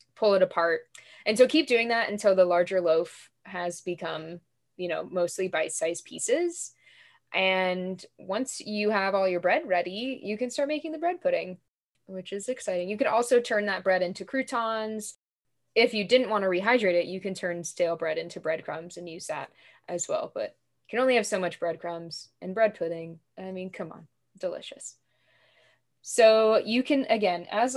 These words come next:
with, like, all of our recipes, you can get really creative with what you have and what you're interested in. Um, but I went for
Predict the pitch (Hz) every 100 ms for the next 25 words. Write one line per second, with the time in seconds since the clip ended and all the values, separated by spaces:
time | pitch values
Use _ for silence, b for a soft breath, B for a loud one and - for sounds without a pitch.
0 | - - 285 302 320 - 196 214 226 220
1 | 233 - 214 226 220 202 196 226 208 185
2 | 180 202 240 214 190 202 202 202 196 196
3 | - 185 175 175 - - 180 208 220 202
4 | 185 185 180 180 - 185 175 170 175 190
5 | 202 202 180 185 185 180 175 170 165 165
6 | 170 170 b b - 180 170 175 175 185
7 | - 196 208 233 226 208 - 180 180 175
8 | 175